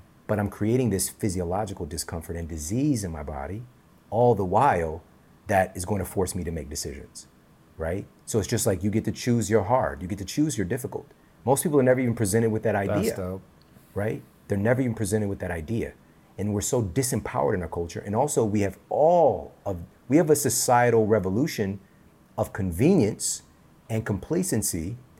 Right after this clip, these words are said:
Speaker 1: and disempowerment and lack of movement. We have a society that has made everything so accessible. If we wanted to, we,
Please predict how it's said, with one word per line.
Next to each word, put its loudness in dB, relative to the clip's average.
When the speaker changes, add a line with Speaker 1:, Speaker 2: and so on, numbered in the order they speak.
Speaker 1:
and -2
disempowerment 2
and -2
lack 0
of -4
movement. -2
We 0
have 6
a 0
society 0
that 4
has -2
made 0
everything -2
so -4
accessible. -4
If 2
we 8
wanted 6
to, 6
we, 2